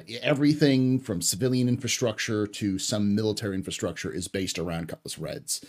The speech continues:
So, uh, they're designed to be, and they, they were the default because they were some of the first adopters of the Bioticorp Autodoc, the, the software suite that, that's used. So when you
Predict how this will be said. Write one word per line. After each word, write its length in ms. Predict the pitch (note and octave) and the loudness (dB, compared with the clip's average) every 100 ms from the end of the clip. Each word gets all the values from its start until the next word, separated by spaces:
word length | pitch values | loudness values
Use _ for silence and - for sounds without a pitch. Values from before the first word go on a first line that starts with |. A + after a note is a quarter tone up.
| - _ _ | -20 _ _
So, 600 | - - G2 F2 E2 C2+ - | -20 -6 -4 -2 -4 -6 -10
uh, 300 | D2+ C#2+ C2 | -10 -8 -8
they're 240 | - E2+ G2 | -10 -4 -4
designed 460 | F#2 A2+ G#2 G2 | -2 -4 -4 -4
to 60 | - | -6
be, 400 | E2+ F#2+ E2+ D#2 - _ _ _ - - | -6 -6 -6 -10 -12 _ _ _ -16 -4
and 140 | A2+ | 0
they, 80 | A2+ | 2
they 160 | G#2 | 2
were 100 | B2+ | 2
the 100 | A2+ | 2
default 480 | F#2+ G2+ F#3+ F3+ E3 | -2 0 6 6 4
because 880 | G#2+ - - - G#3+ D3+ A#2+ A#2 - - _ _ - | -4 -6 -8 2 8 8 6 2 0 -8 _ _ -2
they 180 | A2 A#2+ | 2 4
were 260 | C#3+ C3 | 6 4
some 220 | - C3+ | 2 4
of 80 | B2+ | 4
the 80 | B2 | 2
first 260 | - F#2+ A2 | -2 -4 -2
adopters 800 | F2+ A2 C3+ - D#2 C#2+ C#2+ - - | -4 -2 -4 -4 -8 -6 -6 -6 -4
of 220 | F2+ E2 | -6 -6
the 60 | |
Bioticorp 720 | E2 G#2 F#2 F2 F2+ - D#2 - - | -4 -4 -2 -4 -6 -4 -6 -6 0
Autodoc, 600 | C#3 B2 D#2+ D2+ D2 - | 4 4 2 -6 -10 -6
the, 240 | E2+ D2+ | -4 -4
the 160 | A#1+ F2 | -2 -2
software 440 | - C#3 C3+ - | 0 0 0 -4
suite 280 | F2+ - C#2+ | -4 -6 -8
that, 220 | - D2+ | -6 -6
that's 180 | D2+ D#2 | -8 -6
used. 360 | F#2 D#2 - - | -6 -6 -8 -2
So 140 | A#2 | -2
when 140 | G2+ A2+ | 0 2
you 300 | A2+ A2 | 2 0